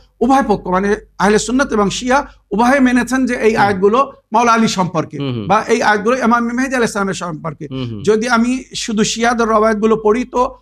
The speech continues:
Speaker 1: হয়তো তারা বলবে, "আমাদের বইয়ের মধ্যে এগুলো তো কোথাও উল্লেখ হয়নি,
Speaker 2: হুম, হুম।
Speaker 1: সুতরাং এগুলো আমরা মানতে পারছি না।" তাই,
Speaker 2: হুম।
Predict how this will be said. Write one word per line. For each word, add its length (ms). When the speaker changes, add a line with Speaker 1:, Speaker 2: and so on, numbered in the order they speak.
Speaker 1:
হয়তো 220
তারা 240
বলবে, 260
"আমাদের 420
বইয়ের 280
মধ্যে 220
এগুলো 220
তো 140
কোথাও 280
উল্লেখ 320
হয়নি, 320
Speaker 2:
হুম, 120
হুম। 80
Speaker 1:
সুতরাং 280
এগুলো 240
আমরা 200
মানতে 280
পারছি 300
না।" 100
তাই, 240
Speaker 2:
হুম। 80